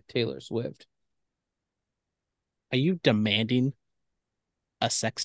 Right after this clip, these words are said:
Speaker 2: Are you sexualizing Taylor Swift, Dominic? How fucking dare you?
Speaker 1: How, how could anyone do that?
Speaker 2: I, it's happened. This disgusting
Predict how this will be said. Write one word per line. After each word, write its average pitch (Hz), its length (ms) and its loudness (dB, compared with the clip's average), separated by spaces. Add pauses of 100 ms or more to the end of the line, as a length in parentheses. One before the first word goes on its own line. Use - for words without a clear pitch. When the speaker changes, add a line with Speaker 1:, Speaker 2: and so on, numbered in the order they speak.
Speaker 2:
Are 135 60 4
you 147 160 6
sexualizing 151 800 6
Taylor 123 260 0
Swift, 117 300 -4
Dominic? 127 320 2
How 240 380 6 (200)
fucking 180 380 2
dare 113 360 0
you? - 260 -12 (760)
Speaker 1:
How, - 240 -4
how 160 220 -4
could 165 180 -4
anyone 123 420 -4
do 78 140 -8
that? - 240 -10 (920)
Speaker 2:
I, - 260 -6 (1000)
it's - 160 -12
happened. - 360 -8 (1400)
This 120 220 -4
disgusting 120 1080 2